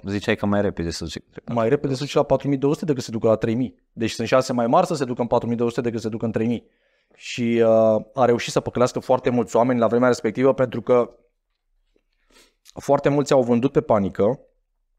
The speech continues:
Speaker 2: Au mai fost foarte mulți care, mult mai mulți, care n-au intrat cu bani în piață atunci, pe scăderile respective. Țin minte,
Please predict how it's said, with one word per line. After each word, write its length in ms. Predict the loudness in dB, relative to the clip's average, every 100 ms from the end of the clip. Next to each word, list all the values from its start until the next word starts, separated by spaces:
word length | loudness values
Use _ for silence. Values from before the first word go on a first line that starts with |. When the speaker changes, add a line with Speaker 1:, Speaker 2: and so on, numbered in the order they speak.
| _ _
Speaker 2:
Au 140 | -6 -2
mai 120 | 0
fost 180 | 0 0
foarte 240 | 0 2
mulți 220 | 0 -2
care, 320 | 2 2 2 0
mult 360 | -6 -2 2 4
mai 100 | 2
mulți, 360 | 0 -8 -18 _ _ -2
care 200 | 2 4
n-au 160 | 2
intrat 200 | 0 0
cu 80 | -4
bani 200 | 0 0
în 60 | 0
piață 280 | 2 2 2
atunci, 260 | 0 -4
pe 100 | -4
scăderile 460 | -6 -4 0 2 2
respective. 680 | 0 -4 -4 -2 0 0 -2 _ _
Țin 200 | -10 -4
minte, 420 | -2 0 2 2